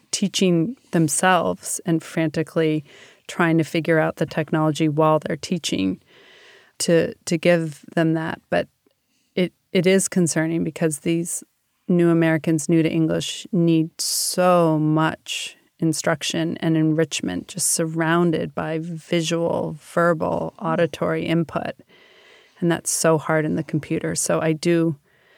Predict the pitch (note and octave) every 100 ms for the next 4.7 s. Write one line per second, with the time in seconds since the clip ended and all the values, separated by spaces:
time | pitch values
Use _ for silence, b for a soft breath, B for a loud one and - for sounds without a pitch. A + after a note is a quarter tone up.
0 | b b b - D#3 D#3 E3+ - E3 D3
1 | D#3+ D3 D#3+ D#3+ D#3 D#3 D#3 D3+ D3+ C#3+
2 | E3 - G#3+ A3+ A3 G#3+ G#3+ G3+ A3 G#3+
3 | G#3 G3 F#3+ - - G3 G3+ G3+ F#3 F3
4 | E3+ G3+ G3 F#3+ F3 E3 E3